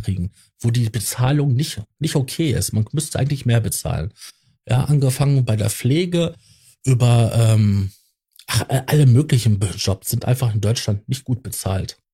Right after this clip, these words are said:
Und dann neidisch zu sein auf jemand, der halt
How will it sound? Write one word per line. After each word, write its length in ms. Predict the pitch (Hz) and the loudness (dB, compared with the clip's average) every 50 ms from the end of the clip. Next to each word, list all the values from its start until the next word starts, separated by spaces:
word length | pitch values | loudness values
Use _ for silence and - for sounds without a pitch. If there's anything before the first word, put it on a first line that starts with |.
| _ _ _ _ _ _ _ _ _ _ _ _ _ _ _ _ _ _ _ _ _ _ _ _ _ _ _ | _ _ _ _ _ _ _ _ _ _ _ _ _ _ _ _ _ _ _ _ _ _ _ _ _ _ _
Und 340 | 123 120 123 117 - - _ _ _ _ _ _ _ _ _ _ _ _ - - | 0 0 0 0 -2 -8 _ _ _ _ _ _ _ _ _ _ _ _ -12 -4
dann 360 | - 107 117 139 156 208 - _ _ _ _ _ _ _ _ _ _ | -2 0 0 0 0 -4 -8 _ _ _ _ _ _ _ _ _ _
neidisch 560 | - 101 98 98 95 113 135 156 175 - - - | -2 0 0 2 2 0 0 0 -4 -6 -8 -6
zu 140 | - - 151 | -2 -2 -2
sein 380 | 135 131 127 127 139 151 131 | 0 0 0 0 0 0 0
auf 180 | 98 113 107 - | -2 -2 -4 -4
jemand, 640 | - - 104 117 127 135 135 143 139 127 - - | -6 -2 -2 0 0 2 0 0 -2 -4 -6 -6
der 200 | 98 104 107 101 | -4 -4 -2 -2
halt 300 | 107 110 107 107 - - | -2 -2 -4 -6 -8 -14